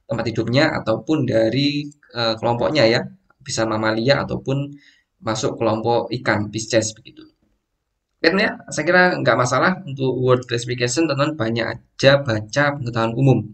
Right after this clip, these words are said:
untuk subtes ini. Kemudian nomor... Oke, teman, sekarang nomor tiga ya, tentang enam sequence. Seperti kita bahas kemarin video pertama, teman-teman untuk tipsnya adalah analisis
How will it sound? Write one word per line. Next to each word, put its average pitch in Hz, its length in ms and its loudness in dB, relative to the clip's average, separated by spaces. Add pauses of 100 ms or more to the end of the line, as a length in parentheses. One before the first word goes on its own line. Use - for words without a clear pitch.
untuk 120 480 -6 (480)
subtes - 400 0
ini. 110 240 0 (1200)
Kemudian 143 320 -14
nomor... - 160 -20
Oke, 190 140 4
teman, 196 180 8
sekarang 190 240 4
nomor 180 140 2
tiga 175 180 4
ya, 160 220 6
tentang 143 240 -2
enam 135 160 2
sequence. 131 640 0
Seperti 127 400 -6
kita 120 480 2
bahas 117 180 0
kemarin 135 560 0
video 117 240 -4
pertama, 120 600 2
teman-teman 139 420 -2
untuk 135 160 -6
tipsnya 135 460 0
adalah 120 260 0
analisis 117 320 -6